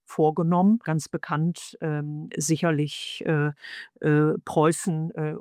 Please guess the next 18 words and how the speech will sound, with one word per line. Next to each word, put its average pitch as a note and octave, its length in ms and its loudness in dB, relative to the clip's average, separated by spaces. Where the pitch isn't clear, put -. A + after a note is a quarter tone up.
Österreich, D#3 960 0
ähm, D#3 280 -2
aber D#3 220 4
auch - 160 0
die F#3 140 -4
anderen E3 440 0
großen, E3 640 -2
im E3 140 -2
Grunde D#3+ 320 -2
die D#3 100 -10
Kurfürstentümer, E3 1700 2
die D#3 140 -2
haben D#3 200 0
alle E3 200 0
in D#3 140 -4
irgendeiner D#3 420 -4
Form D3+ 280 -6
Reformen D3+ 600 -2